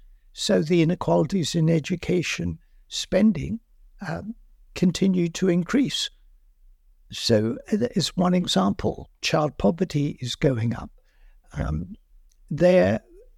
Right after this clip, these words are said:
the current government's moving in the wrong direction, and their only policy to address it is to say things are going well.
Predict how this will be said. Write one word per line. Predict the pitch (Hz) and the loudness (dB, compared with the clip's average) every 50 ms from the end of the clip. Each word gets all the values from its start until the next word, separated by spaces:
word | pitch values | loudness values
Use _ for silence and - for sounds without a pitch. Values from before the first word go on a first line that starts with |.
| _ _ - | _ _ -6
the | - 165 | -6 -6
current | - - 220 226 277 339 247 - | -2 0 0 0 0 0 -2 -2
government's | - 131 127 - 131 143 190 - - - | -2 -2 -2 -2 -4 -4 -4 -4 0 0
moving | 180 175 220 254 254 247 208 156 135 139 - - - _ - - _ _ _ | 2 2 4 2 2 2 0 0 0 0 -2 -6 -12 _ -20 -20 _ _ _
in | - 233 254 220 | 6 8 8 8
the | 180 165 | 6 4
wrong | 165 151 123 120 127 | 2 2 2 0 -2
direction, | - 143 123 120 131 131 - - - 87 220 - - - _ _ _ _ - | -4 -4 -4 -4 -4 -4 -6 -4 -4 -4 -4 -4 -8 -18 _ _ _ _ 0
and | 196 208 254 233 | 2 2 4 4
their | 208 208 233 254 | 4 2 2 2
only | 233 220 294 381 359 254 | 2 0 0 2 0 -2
policy | - - - 180 208 294 302 202 - - - 165 143 123 113 127 135 135 - _ _ - _ - - - | -2 -2 -4 -2 0 2 0 0 0 -2 -2 -4 -4 -4 -4 -8 -10 -10 -12 _ _ -20 _ -20 -16 -6
to | - - 180 | 0 2 2
address | 180 160 - 202 156 110 - - - | 2 2 0 -2 0 0 0 -2 -4
it | 156 - - | -4 -4 -2
is | 277 220 202 202 165 - - | 0 2 2 2 0 -4 -8
to | - - - 214 196 - - | -6 -2 0 0 0 0 -2
say | - - - - - 254 240 247 202 170 170 | -6 -6 -4 -2 0 2 2 2 0 0 -2
things | 165 - - - 202 202 202 160 - 185 | -4 -8 -2 0 2 2 2 2 0 -2
are | 170 | 0
going | 151 185 185 180 175 165 175 | 2 2 2 4 2 2 2
well. | 180 208 277 330 196 - - - | 2 2 2 2 0 -4 -8 -16